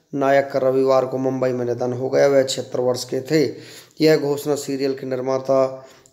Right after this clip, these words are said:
असित कुमार मोदी ने सोशल मीडिया पर की। घनश्याम नायक ने उन्नीस सौ साठ में एक बाल कलाकार के रूप में अभिनय की शुरुआत की थी।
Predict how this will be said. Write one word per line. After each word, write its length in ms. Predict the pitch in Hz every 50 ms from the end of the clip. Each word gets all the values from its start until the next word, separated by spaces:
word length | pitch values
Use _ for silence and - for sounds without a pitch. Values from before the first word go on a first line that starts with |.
| _ _
असित 400 | - 147 143 - - 170 170 175
कुमार 500 | - - 147 139 135 135 139 135 135 135 131
मोदी 400 | 131 127 131 131 131 131 135 127
ने 160 | 120 120 123 120
सोशल 380 | 120 - - 135 131 - 135
मीडिया 420 | 127 123 123 123 123 120 123 123 117
पर 200 | 117 - 120 120 120 -
की। 200 | - 135 131 117 117 - - - - - - - _ -
घनश्याम 460 | 139 139 135 135 - - 143 143 147
नायक 380 | 139 131 127 131 135 131 131 131
ने 180 | 127 127 127 131
उन्नीस 520 | - - - 135 131 127 131 131 127 -
सौ 80 | - 131
साठ 460 | 120 - - 135 139 139 135 131 131
में 300 | 127 127 127 127 123 120 - - - - - _ _ _ -
एक 160 | 143 135 135
बाल 200 | 135 135 143 139
कलाकार 460 | 139 139 135 131 123 127 131 131 127
के 160 | 127 127 131
रूप 220 | 127 127 127 123 123
में 220 | 123 123 123 123 131
अभिनय 480 | - - 127 123 123 131 123 120 120 117
की 100 | 117 117
शुरुआत 400 | 117 - 120 120 120 117 113 - -
की 120 | 139 143
थी। 360 | 139 - 151 151 147 147 147